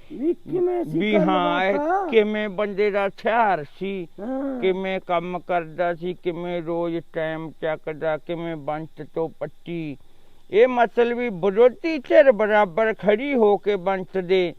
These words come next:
Speaker 1: ਹਾਂ।
Speaker 2: ਆਪਣਾ ਜਿਹੜਾ ਪੂਰਨਿਆਂ ਤੇ ਚੱਲੂ ਵੀ ਹਾਂ, ਵਾਕਈ ਬੰਦਾ ਜਾਂਦਾ ਜਾਂਦਾ ਕੋਈ ਖੱਟੀ ਖੱਟ ਗਿਆ।
Speaker 1: ਠੀਕ ਆ।
Speaker 2: ਹੈਂ, ਇਹ, ਇਹ ਮੈਨੂੰ ਮਤਲਬ ਵੀ ਮੇਰਾ ਸੁਪਨਾ ਜ਼ਿੰਦਗੀ ਦਾ ਵੀ ਐਂ ਬਣੇ।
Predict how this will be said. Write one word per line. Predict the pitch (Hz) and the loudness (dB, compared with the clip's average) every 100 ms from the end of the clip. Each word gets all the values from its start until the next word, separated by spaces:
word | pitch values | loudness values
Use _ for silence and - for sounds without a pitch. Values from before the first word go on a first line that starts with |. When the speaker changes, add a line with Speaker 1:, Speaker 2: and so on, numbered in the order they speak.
| - | -12
Speaker 1:
ਹਾਂ। | 233 285 277 | -10 -8 0
Speaker 2:
ਆਪਣਾ | 190 190 - 214 214 214 | 2 2 0 -2 -2 -4
ਜਿਹੜਾ | 196 220 240 233 208 - - - | -2 0 2 2 2 -2 -10 -12
ਪੂਰਨਿਆਂ | 214 226 226 220 214 214 202 | -4 -2 0 -2 -2 -2 0
ਤੇ | 208 196 | 2 0
ਚੱਲੂ | - 160 151 160 | 0 -4 -4 -4
ਵੀ | 165 180 | -4 -2
ਹਾਂ, | 170 160 160 | -2 -2 -4
ਵਾਕਈ | 135 156 151 - 208 220 | -2 -4 -4 -8 -8 -8
ਬੰਦਾ | 160 160 151 135 156 | -8 -8 -6 -6 -6
ਜਾਂਦਾ | 151 147 147 139 147 143 | -6 -6 -8 -8 -8 -6
ਜਾਂਦਾ | 131 139 135 151 | -6 -8 -6 -8
ਕੋਈ | 151 170 156 | -6 -8 -8
ਖੱਟੀ | - 175 - 170 175 | -8 -8 -8 -10 -10
ਖੱਟ | - 151 147 - | -6 -8 -6 -12
ਗਿਆ। | 139 131 131 110 - - - - - - | -12 -12 -14 -14 -20 -20 -20 -20 -20 -10
Speaker 1:
ਠੀਕ | 277 311 269 254 | -4 -4 -6 -8
ਆ। | 214 175 170 135 | -10 -10 -14 -10
Speaker 2:
ਹੈਂ, | 143 185 156 | -6 -6 -6
ਇਹ, | 170 202 - | 0 0 0
ਇਹ | 208 262 294 | 0 2 2
ਮੈਨੂੰ | 254 226 233 | -2 -4 -4
ਮਤਲਬ | 226 214 - 226 220 | -4 -4 -2 -2 -2
ਵੀ | 220 | -4
ਮੇਰਾ | 233 226 220 233 | -6 -4 0 0
ਸੁਪਨਾ | 220 - 190 196 196 196 156 175 | -2 -2 0 0 -2 -4 -4 -6
ਜ਼ਿੰਦਗੀ | 190 208 190 196 - 185 | -6 -8 -6 -8 -8 -10
ਦਾ | 190 185 | -2 -2
ਵੀ | 170 185 | 0 -2
ਐਂ | 180 170 | -2 -4
ਬਣੇ। | 156 147 147 135 127 | -4 -4 -4 -8 -14